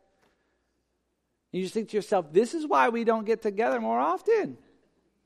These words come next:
Because you're looking to go. You're looking to fight." And what you want to do is you want to match hostility with hostility. But, but that's actually, that's unfortunately, unfortunately for us,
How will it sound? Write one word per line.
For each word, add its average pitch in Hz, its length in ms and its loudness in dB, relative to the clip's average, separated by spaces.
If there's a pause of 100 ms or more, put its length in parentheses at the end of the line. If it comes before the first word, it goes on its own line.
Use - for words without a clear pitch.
(1000)
Because 226 220 -4
you're 269 100 -2
looking 277 240 0
to 277 60 -4
go. 269 500 2 (1700)
You're 196 80 6
looking 233 160 4
to 247 60 2
fight." 269 220 2
And 202 140 -2
what 202 180 2
you 240 60 -2
want 226 300 2
to 185 180 -6
do 302 180 2
is 233 160 -4
you 214 60 -2
want 214 240 0
to 170 40 -2
match 196 380 -2
hostility 240 680 -4
with 196 160 -4
hostility. 190 880 -6 (2250)
But, 220 160 2 (1400)
but 196 100 -10
that's 254 180 2
actually, 240 240 -4
that's 220 280 0
unfortunately, 220 640 -2
unfortunately 170 680 2
for - 180 -8
us, 131 400 -8